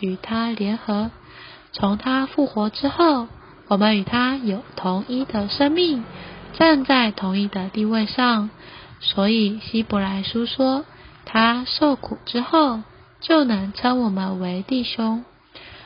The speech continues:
如果你在这里只看见自己是仆人，主是主人，你和主就不能有交通。你必须看见你有他的生命，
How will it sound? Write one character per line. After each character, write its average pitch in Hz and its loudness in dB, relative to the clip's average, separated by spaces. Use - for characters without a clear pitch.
如 240 6
果 269 4
你 196 -2
在 233 4
这 254 2
里 208 2
只 - -12
看 254 0
见 240 0
自 240 -6
己 214 -4
是 220 -6
仆 214 0
人， 226 2
主 196 -6
是 - -4
主 196 -4
人， 190 -4
你 196 0
和 214 2
主 240 2
就 208 -2
不 254 0
能 190 -2
有 202 -8
交 226 0
通。 240 -6
你 180 -8
必 247 2
须 254 -2
看 262 0
见 254 2
你 190 -2
有 185 -2
他 220 0
的 214 -2
生 285 4
命， 302 2